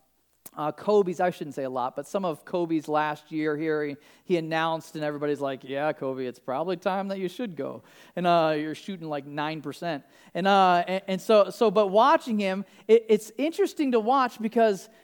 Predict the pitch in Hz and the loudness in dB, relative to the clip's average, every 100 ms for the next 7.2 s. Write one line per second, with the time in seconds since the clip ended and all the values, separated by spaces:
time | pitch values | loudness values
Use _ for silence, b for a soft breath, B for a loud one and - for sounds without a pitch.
0 | b 277 262 302 - 302 330 226 151 _ | b -4 -2 -2 -4 -6 -2 -4 -6 _
1 | - 262 262 233 240 190 151 - - - | -6 2 2 2 -2 -2 -6 -12 -18 -18
2 | - 202 151 113 - 208 254 247 196 B | -2 -2 -2 -8 -2 0 2 2 2 B
3 | B - 214 208 226 233 254 277 220 294 | B -2 -2 0 0 2 2 0 2 4
4 | 240 190 170 170 240 269 254 233 220 185 | 4 4 0 -4 -2 0 0 0 2 4
5 | 170 175 175 180 185 - 294 269 208 240 | 4 0 0 0 -2 -2 -2 -2 -6 -2
6 | 302 254 185 185 226 247 240 - 226 220 | -4 -4 -6 0 4 4 4 -2 0 2
7 | 226 208 | 2 0